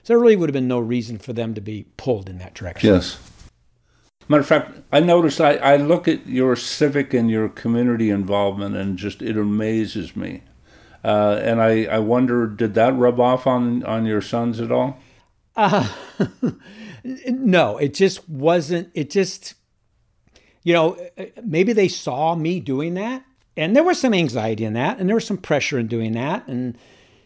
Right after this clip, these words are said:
Speaker 1: wasn't always easy.
Speaker 2: Yes.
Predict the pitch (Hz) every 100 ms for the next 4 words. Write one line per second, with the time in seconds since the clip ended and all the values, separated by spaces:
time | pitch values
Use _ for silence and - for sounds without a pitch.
0 | _ _ _ _ _ _ _ _ _ _
1 | _ _ _ _ _ 202 196 202 180 151
2 | 131 190 127 127 175 214 - _ _ _
3 | 95 -